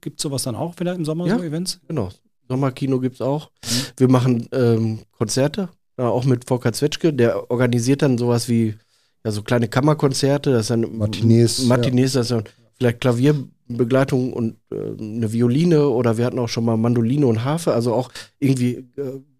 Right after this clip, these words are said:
Speaker 2: ausgefallene Kombination von Musikinstrumenten, die,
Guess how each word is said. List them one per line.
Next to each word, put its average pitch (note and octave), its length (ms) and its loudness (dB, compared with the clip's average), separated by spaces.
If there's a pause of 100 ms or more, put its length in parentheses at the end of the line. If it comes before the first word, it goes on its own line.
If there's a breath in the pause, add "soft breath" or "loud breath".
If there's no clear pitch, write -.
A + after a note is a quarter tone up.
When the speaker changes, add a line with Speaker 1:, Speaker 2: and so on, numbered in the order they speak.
(240)
Speaker 2:
ausgefallene B2+ 1300 0
Kombination B2+ 600 0
von C3 180 -2
Musikinstrumenten, C#3+ 800 0
die, B2+ 160 -2